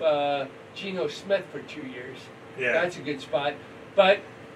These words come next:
Speaker 1: the Lions would love him to fall to them and go with Hutchinson. That defense would be right there,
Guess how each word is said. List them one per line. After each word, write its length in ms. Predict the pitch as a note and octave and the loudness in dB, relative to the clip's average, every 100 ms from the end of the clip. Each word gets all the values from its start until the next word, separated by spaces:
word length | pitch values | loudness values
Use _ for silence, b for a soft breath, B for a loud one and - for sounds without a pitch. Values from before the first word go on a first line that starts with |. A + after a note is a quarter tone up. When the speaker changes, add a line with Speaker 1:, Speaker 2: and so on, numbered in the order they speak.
| - - - - | -18 -18 -18 -4
Speaker 1:
the 80 | F3+ | -2
Lions 720 | F3 F3 G3 G#3 F3 D3 - - - - - E3+ | -2 6 8 10 8 4 -4 -12 -18 -18 -16 -12
would 160 | E3 | -10
love 320 | D3+ F3+ G3 D3+ | 0 6 8 6
him 240 | C#3+ C3+ - - - - - E3 | 0 -4 -12 -18 -18 -18 -12 -6
to 180 | D#3 - - | -6 -6 4
fall 260 | G3+ F3+ E3 | 6 8 4
to 140 | - E3+ | -2 4
them 480 | G3 G3+ C3+ C3 - - - - - | 8 8 6 -2 -10 -16 -18 -18 -12
and 120 | F3 E3 | -6 0
go 160 | F3+ | 2
with 200 | F3 D3+ | 2 4
Hutchinson. 680 | F3 G3 - C#3 - - - - - - | 6 6 4 -8 -12 -10 -10 -10 -16 4
That 240 | G#3 G#3+ - | 8 8 6
defense 560 | G#3 - G#3 G#3 - F3 | -4 4 4 4 0 -6
would 160 | D#3 | -6
be 140 | F3 D3+ | -6 -4
right 400 | D#3 F3+ F3+ - | 2 4 2 0
there, 380 | F3+ D#3+ B2+ | 2 4 2